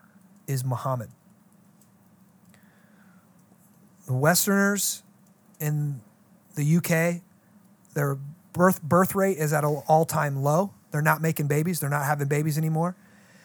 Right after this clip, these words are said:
And Muslims are moving in to the U K.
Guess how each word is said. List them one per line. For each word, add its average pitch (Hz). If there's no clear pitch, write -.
And 151
Muslims 165
are 147
moving 156
in 185
to 165
the 151
U 160
K. 175